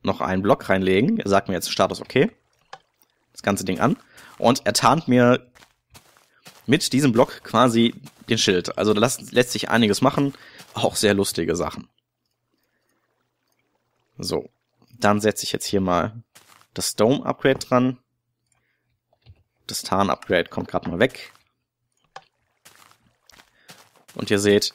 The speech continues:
der schneidet quasi die untere Hälfte des Schildes ab. Dann lassen sich halt so Kuppeln und sonstiges bauen.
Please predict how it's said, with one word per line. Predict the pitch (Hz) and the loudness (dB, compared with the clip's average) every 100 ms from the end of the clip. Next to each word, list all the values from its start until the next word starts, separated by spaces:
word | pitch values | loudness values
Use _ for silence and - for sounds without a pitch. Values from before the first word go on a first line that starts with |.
| - | -4
der | 101 | -2
schneidet | - 110 117 123 | 2 4 4 2
quasi | - 107 110 104 107 - | -2 0 2 2 0 -2
die | 107 | 0
untere | 139 156 143 123 | 0 2 2 4
Hälfte | 120 120 - 120 | 4 2 2 0
des | 117 - | 0 0
Schildes | 113 107 - | 2 2 2
ab. | - - _ _ _ _ _ _ _ _ _ _ _ - | -2 -2 _ _ _ _ _ _ _ _ _ _ _ -8
Dann | 90 104 104 - | -2 0 -2 -2
lassen | 98 107 107 | -2 -2 -2
sich | 98 - | -4 0
halt | 90 | 0
so | - 87 - _ - | 0 -2 -4 _ -16
Kuppeln | - - 98 90 | -14 0 0 0
und | 85 - - | -4 -8 -4
sonstiges | 92 92 - - | -2 -2 -6 -8
bauen. | - 73 - | -4 -4 -4